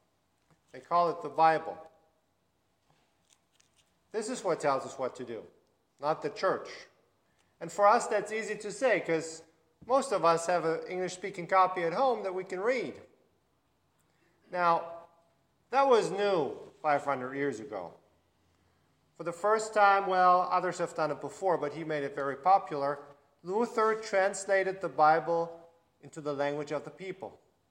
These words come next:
That's a radical new thing.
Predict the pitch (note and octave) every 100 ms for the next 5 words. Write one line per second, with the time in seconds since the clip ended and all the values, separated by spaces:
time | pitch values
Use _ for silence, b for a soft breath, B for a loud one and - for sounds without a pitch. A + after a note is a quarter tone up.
0 | _ _ _ _ _ _ _ _ _ _
1 | _ _ _ _ _ _ _ _ _ -
2 | B3+ A#3+ F3+ C#3+ D#3 G#3+ A3+ G#3+ G3+ G3
3 | F#3+ G3 F#3 F#3+ G3 D#3 G#2+